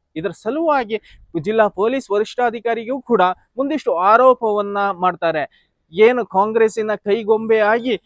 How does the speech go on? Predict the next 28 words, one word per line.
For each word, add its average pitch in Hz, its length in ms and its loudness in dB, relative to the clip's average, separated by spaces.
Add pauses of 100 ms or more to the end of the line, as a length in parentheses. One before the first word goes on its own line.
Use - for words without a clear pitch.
(140)
ಪೊಲೀಸ್ 226 500 0
ವರಿಷ್ಠಾಧಿಕಾರಿ 208 800 0
ಕೆಲಸ 202 280 -2
ಮಾಡ್ತಾರೆ 196 440 0
ಅನ್ನುವಂತ 185 400 -4
ಆರೋಪ 190 340 0
ಕೂಡ 196 240 -4 (360)
ಈ 294 120 4
ಹಿಂದೆ 233 520 2
ಮಾಡ್ತಿರುವಂತದ್ದು. 202 920 0 (200)
ಆ 220 120 4
ನಿಟ್ಟಿನಲ್ಲಿ 269 520 -4
ಜಿಲ್ಲೆಯ 240 540 0 (160)
ಪ್ರಮುಖ 262 520 0
ಶಾಸಕರು, 196 480 0
ಅದರಲ್ಲಿ 269 280 -2
ಸುನಿಲ್ 254 320 -4
ಕುಮಾರ್ 240 360 0
ನೇತೃತ್ವದಲ್ಲಿ 202 680 -6
ಒಂದು 262 180 -6
ಪ್ರತಿಭಟನೆ 208 540 -4
ನಡೀತದೆ. 196 960 -4
ಈ 226 80 0
ನಿಟ್ಟಿನಲ್ಲಿ 269 480 -2
ಪೊಲೀಸರಿಗೆ 214 520 -4
ಎಚ್ಚರಿಕೆಯನ್ನ 220 680 -2
ನೀಡ್ತಾರೆ. 214 500 0 (100)
ಒಟ್ಟಾರೆ 240 520 0